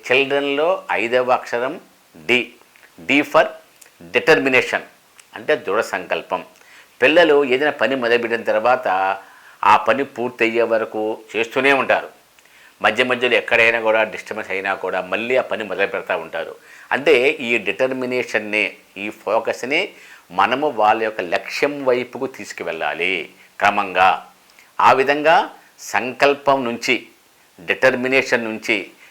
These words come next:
శ్రద్ధ వైపుకి తీసుకువెళ్ళాలి. అంటే డిటర్మినేషన్ నుంచి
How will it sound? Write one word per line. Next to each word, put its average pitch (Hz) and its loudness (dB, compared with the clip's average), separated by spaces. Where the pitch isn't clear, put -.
శ్రద్ధ 107 2
వైపుకి 113 0
తీసుకువెళ్ళాలి. 92 -2
అంటే 117 2
డిటర్మినేషన్ 127 0
నుంచి 123 -4